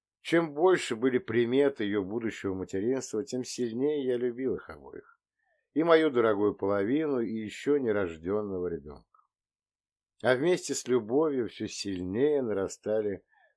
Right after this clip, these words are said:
мои тревога и беспокойство. Ведь моя любимая уже не так уж и молода, а роды у нее это первые и вообще.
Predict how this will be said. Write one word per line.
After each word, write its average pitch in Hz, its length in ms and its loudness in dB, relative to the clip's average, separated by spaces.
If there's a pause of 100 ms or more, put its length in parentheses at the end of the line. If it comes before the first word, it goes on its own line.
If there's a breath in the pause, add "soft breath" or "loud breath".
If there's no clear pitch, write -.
мои 143 240 2
тревога 110 840 -2
и 90 220 -10
беспокойство. - 840 -16 (1500)
Ведь - 160 -4
моя 127 200 4
любимая 127 500 2
уже 113 200 -2
не 113 120 -4
так - 260 -2
уж - 160 -10
и 98 40 -10
молода, 92 580 -2
а 107 180 4
роды 131 300 6
у 113 140 2
нее 107 160 0
это 101 220 0
первые 104 540 -2
и 82 40 -4
вообще. 85 680 -6